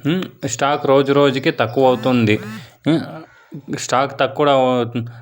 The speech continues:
తక్కువ అవ్వడంతో నిన్నకి ఈ రోజుకి, ఆ,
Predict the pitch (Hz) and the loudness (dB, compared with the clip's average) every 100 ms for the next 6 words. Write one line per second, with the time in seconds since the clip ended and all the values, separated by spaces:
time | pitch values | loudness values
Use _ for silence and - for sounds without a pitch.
0 | - 120 117 147 135 131 123 120 117 175 | -6 -4 -2 2 4 4 2 0 2 0
1 | 139 - 123 131 139 147 160 156 135 139 | 0 -6 -2 0 0 -2 0 2 4 2
2 | 135 175 147 - - - - - 131 | 2 -6 -6 -14 -20 -20 -20 -8 0